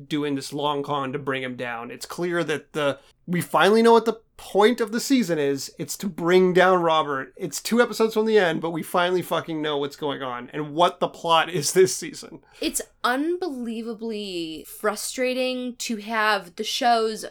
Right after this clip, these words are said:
Speaker 2: most likable character and the show's most interesting plot idea forever separated. Ne'er the twain shall meet. I'm speaking, of course, the fact that even though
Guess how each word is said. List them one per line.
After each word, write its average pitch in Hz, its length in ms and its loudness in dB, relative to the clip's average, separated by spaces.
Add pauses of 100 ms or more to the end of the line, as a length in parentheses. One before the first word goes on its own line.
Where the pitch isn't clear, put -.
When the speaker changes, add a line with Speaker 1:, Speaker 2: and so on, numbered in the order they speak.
Speaker 2:
most 196 640 -4
likable 214 600 -2
character 226 760 -4
and 208 200 -4
the 202 40 -6
show's 208 480 -4
most 190 420 -8
interesting 208 460 -8
plot 185 360 -4
idea 233 520 -2 (240)
forever 190 840 -4
separated. 165 840 -8 (340)
Ne'er 381 440 2
the 392 80 0
twain 381 380 0
shall 370 260 0
meet. 302 320 -2
I'm 214 160 -2
speaking, 320 400 -6
of 285 140 -6
course, 285 220 -4
the 285 120 -6
fact 277 360 2
that 247 220 2
even 339 300 -4
though 392 300 2